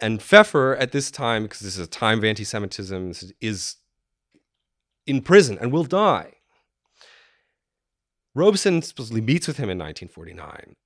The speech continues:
and, um, and Pfeffer has to sort of communicate, you know, Pfeffer has to tell him everything's fine. And he has to sort of communicate under the table that things are, in fact, not fine.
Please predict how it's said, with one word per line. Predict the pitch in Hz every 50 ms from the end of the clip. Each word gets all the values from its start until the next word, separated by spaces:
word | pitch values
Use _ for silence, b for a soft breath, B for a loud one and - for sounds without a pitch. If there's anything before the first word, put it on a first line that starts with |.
| _ _
and, | - 101 107 110 107 107 107 104 104 104 104 117 - _ _ _ _ _ _ _ _ -
um, | 101 98 98 98 95 95 92 92 92 92 95 _ _ _ _ _ _ _ _ _ _ _ _ _ -
and | 107 110 110
Pfeffer | - - 156 160 - 143
has | 139 127 -
to | 123
sort | 107 - 117 101
of | - _
communicate, | - 117 113 117 127 143 151 143 - - 120 98 87 - - - - - _ _ _ _ _ _
you | - - -
know, | -
Pfeffer | - 120 110 - - 156 156 -
has | 135 135 139 -
to | 120
tell | - - 135 135 117
him | 120 107
everything's | 123 123 104 104 95 -
fine. | - - 101 82 - - - - _ _ _ _ b b b b b b b b b b b _
And | - 95 101 110 110 107 107 107 104 104 104 101 101 - _ _ _ _ _ _ _ _ _ _ _ _ _ _ _ _ _ _ _
he | - 110 131
has | 123 107
to | - 117
sort | 101 107 101
of | -
communicate | - 110 117 131 135 127 - 127 110 101 98 92 - -
under | - 110 110 107
the | 98 95
table | - - - 131 139 135 107 78 - - _ _
that | - - - -
things | 127 123 113 113
are, | 110 113
in | 107 98
fact, | 123 113 107 -
not | - 95 110 135 151 147
fine. | - - - - - - - - _